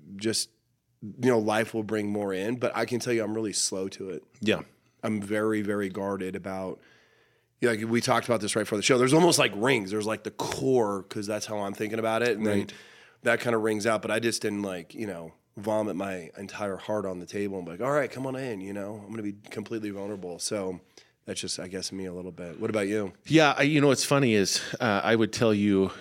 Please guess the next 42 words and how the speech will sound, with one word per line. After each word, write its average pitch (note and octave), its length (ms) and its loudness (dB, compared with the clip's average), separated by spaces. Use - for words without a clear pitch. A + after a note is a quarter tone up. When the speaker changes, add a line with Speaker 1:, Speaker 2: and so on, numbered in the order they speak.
Speaker 2:
it, G2 260 -2
it G#2+ 100 2
is F#2 120 -2
also G#2 380 0
three, G2 280 -2
but F2+ 160 -2
for - 140 -6
different F#2+ 360 -2
reasons. F2 640 0
Um, F#2 480 -2
and G#2 180 0
I, A2 440 4
over A2+ 280 4
the G2 120 2
years, G2 360 4
this G2+ 180 0
has G2 100 -2
been F2+ 220 0
something F#2 420 0
that E2+ 320 0
has F2 300 -4
been E2+ 440 -2
really, A2 420 4
really F#2 220 2
core F#2 360 2
to - 240 -2
me F2+ 440 0
as E2+ 100 0
a D#2+ 60 -4
human. E2+ 500 -2
And G2+ 240 -2
part E3+ 240 2
of C3+ 60 -2
the A2 60 4
reason F#2+ 260 -2
is F2+ 100 -4
because F#2 400 -2
when F#2 140 0
I A#2 80 2
was C#3 140 0
in F2 100 -2
college, F#2+ 640 0